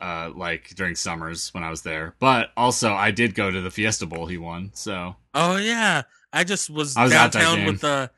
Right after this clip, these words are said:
Speaker 2: like, we watched it at my house, and then me and Taylor Raymond went downtown to go just celebrate with everybody. Like, we weren't drinking.
Speaker 1: Oh, yeah.
Speaker 2: It was just, like, we we're just partying, like, in a giant group, and, like, people were jumping on cars and stuff, and it was really fun.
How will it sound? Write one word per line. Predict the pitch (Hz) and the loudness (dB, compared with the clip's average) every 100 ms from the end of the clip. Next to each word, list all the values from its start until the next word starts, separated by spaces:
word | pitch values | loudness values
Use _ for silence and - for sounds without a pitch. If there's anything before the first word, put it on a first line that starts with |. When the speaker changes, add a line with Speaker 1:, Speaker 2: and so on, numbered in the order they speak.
| _ _ _ _ _ - | _ _ _ _ _ -4
Speaker 2:
like, | 143 139 | -4 -2
we | 151 | -2
watched | 160 160 - | 0 0 0
it | 156 | 2
at | 147 | 2
my | 139 139 | 0 -4
house, | 123 147 143 - - - | 0 -2 -2 -4 -8 -8
and | 135 131 | -6 -2
then | 135 127 | -2 -2
me | 139 143 | -4 -6
and | 131 131 | -6 -8
Taylor | - 143 139 143 | -10 -8 -6 -4
Raymond | 135 147 135 120 | -2 -4 -6 -8
went | 123 123 | -10 -8
downtown | 131 127 127 143 131 120 _ _ - | -8 -8 -8 -8 -10 -12 _ _ -10
to | |
go | 123 131 | -6 -4
just | 123 123 | -4 -4
celebrate | 139 135 123 120 | -4 -4 -6 -8
with | 113 117 | -10 -12
everybody. | 110 113 113 113 113 _ _ | -12 -12 -12 -12 -12 _ _
Like, | 139 135 | -6 -2
we | 160 | -2
weren't | 165 175 131 | -2 -4 -8
drinking. | 131 160 160 113 | -6 -6 -6 -2
Speaker 1:
Oh, | 135 | 4
yeah. | 135 127 95 139 | 6 8 6 2
Speaker 2:
It | |
was | 147 | -6
just, | 135 151 | -4 -2
like, | 139 | -2
we | 143 | -2
we're | 143 | -4
just | 131 - - | -6 -14 -14
partying, | - 135 135 123 117 123 127 - _ _ 131 | -6 -6 -4 -6 -8 -10 -12 -16 _ _ -8
like, | 127 | -6
in | 131 127 | -6 -8
a | |
giant | 123 131 131 117 | -6 -4 -6 -10
group, | 117 131 127 | -6 -6 -6
and, | 120 | -10
like, | 117 110 107 - _ _ | -10 -12 -14 -20 _ _
people | 139 135 | -12 -8
were | 135 | -8
jumping | 117 131 127 131 | -8 -10 -10 -10
on | 120 | -10
cars | - 120 123 123 | -10 -8 -8 -8
and | 120 | -8
stuff, | 131 123 | -8 -10
and | 123 | -12
it | |
was | 123 131 | -12 -12
really | 175 160 | -14 -12
fun. | 190 139 | -14 -14